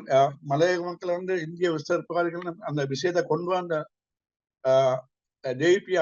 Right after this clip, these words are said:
ஆரம்பிச்ச ரோஹிணி விஜயவீரம் அதே, அ, நோக்கத்தோட இருந்தார். அப்ப இந்த ஜே பி வந்து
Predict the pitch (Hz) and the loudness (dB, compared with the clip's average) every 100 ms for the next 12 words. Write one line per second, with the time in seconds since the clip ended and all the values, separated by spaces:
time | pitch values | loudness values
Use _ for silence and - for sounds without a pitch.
0 | 156 175 170 156 170 156 143 _ - 156 | 2 0 -4 -4 0 0 -4 _ -4 -2
1 | 185 185 160 165 160 160 190 175 160 165 | -2 -4 -4 -2 -2 -2 -4 -4 -4 -4
2 | _ _ 170 - 147 143 143 135 131 143 | _ _ -20 -8 -4 -4 -6 -10 -6 -2
3 | 147 151 135 127 101 - _ _ _ _ | 0 -2 -2 -6 -8 -12 _ _ _ _
4 | _ _ - - 139 139 302 - _ _ | _ _ -4 4 4 4 2 -6 _ _
5 | _ _ - - _ 147 131 127 190 233 | _ _ -20 -20 _ -4 0 4 6 6
6 | 214 208 226 | 4 2 2